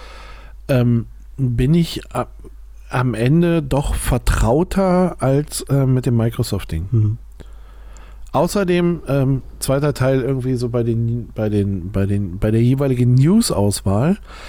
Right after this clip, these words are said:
Speaker 1: habe ich bei Microsoft immer so das Gefühl, das ist so ein bisschen cheesy, das ist ein bisschen mehr, ähm, ähm, Boulevard.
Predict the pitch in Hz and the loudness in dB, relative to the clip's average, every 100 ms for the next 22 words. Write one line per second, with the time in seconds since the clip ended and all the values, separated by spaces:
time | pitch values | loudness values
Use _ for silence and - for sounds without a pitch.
0 | - - - 131 180 - - - - - | -16 -12 -4 0 0 -2 -6 -12 -16 -18
1 | - - 113 110 110 113 127 185 196 180 | -18 -2 0 2 2 4 2 0 -2 0
2 | 170 - - 143 147 143 143 131 131 127 | 0 -2 -2 0 2 2 0 0 0 0
3 | - 123 - 127 117 - - 117 110 107 | 0 0 2 2 2 0 -2 0 0 0
4 | 104 - 185 202 226 240 - 139 127 - | -2 2 2 4 2 2 0 -2 -2 0
5 | 131 135 - 135 127 120 117 117 113 117 | 2 2 2 2 2 2 2 2 2 0
6 | - - - - - - 120 113 107 107 | -4 -14 -12 -2 -2 0 2 2 2 2
7 | 101 98 98 98 - - - - 117 104 | 2 0 0 -4 -10 -16 -18 -6 0 2
8 | 101 101 127 123 117 110 147 262 | 2 0 2 2 2 2 2 0